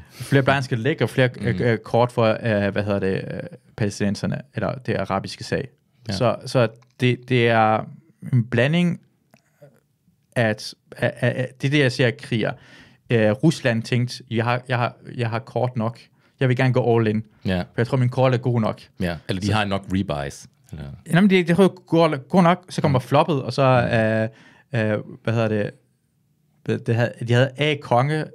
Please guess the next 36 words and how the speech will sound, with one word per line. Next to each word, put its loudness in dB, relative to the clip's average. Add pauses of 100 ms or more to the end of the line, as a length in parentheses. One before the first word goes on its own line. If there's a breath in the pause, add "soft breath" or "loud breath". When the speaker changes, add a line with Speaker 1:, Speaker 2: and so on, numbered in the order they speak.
Speaker 1:
øh, -2
Speaker 2:
Mm. -2
Speaker 1:
Rusland 0
og -2
Speaker 2:
Mm. -8 (680 loud breath)
A-konge, 0
Speaker 1:
Ukraine. 2
Speaker 2:
det 0
er -4
Anakonikov, -4
ikke? -6 (280)
Speaker 1:
<laughs> 2
Anakonikov, 2
ja. 2
Speaker 2:
Ja. 2
Speaker 1:
A -2
K, 0 (320)
A 2
K 0
syvogfyrre. 2 (140)
Speaker 2:
Eller -2
A -6
K -12
syvogfyrre, -14 (100)
ja. 2
Speaker 1:
Ja, 2 (180)
og -4
så 2
har, 2
øh, 2
hvad 0
hedder 0
Ukraine 0
fem 0
syv, 0
og -8